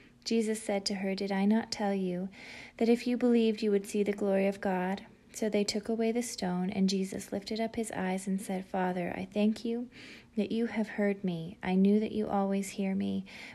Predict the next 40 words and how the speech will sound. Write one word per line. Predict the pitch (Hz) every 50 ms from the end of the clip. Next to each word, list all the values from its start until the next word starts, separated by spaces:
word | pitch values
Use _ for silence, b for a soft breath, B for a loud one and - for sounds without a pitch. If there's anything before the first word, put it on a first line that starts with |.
| B
but | - 214 202
I | 196 196
said | 196 - - 196 190 196
this | 208 208 208 -
on | - - 214 208
account | 208 - - 196 190 190 190
of | 190
the | 208
people | 196 - - 190 185 - 185 185
standing | 190 - - 190 185 185 185 190 190
around, | 196 196 190 185 175 170 165 165 165 170
that | - 170 - -
they | - 180 190 202
may | 208 214 214
believe | 208 226 214 202 190 175 170 165 170 -
that | - - 175
you | 175 175
sent | - - 185 - - -
me." | 175 180 - - 202 196 - - B B B B B B B B B B B -
When | 220 220
he | 220 220 233 233 247
had | 240 220
said | - - 208 202 -
these | 220 220 214 -
things, | - - 190 185 180 180 185 -
he | - 190
cried | 190 - 190 185 185 190
out | 196 196 -
with | 208 - 208
a | 202
loud | 196 190 190 196 196
voice, | - 185 180 170 165 180 185 - - -
"Lazarus, | 185 190 202 220 233 233 214 190 175 - - - - - -
come | - - 226 214 214
out." | 220 202 190 185 190 - - - - - B B B B B B B B B B B B B -
The | 220 214
man | 214 208 208 208 220 226
who | 226 254
had | 247 247 247
died | - 202 185 180 180 180 180 - -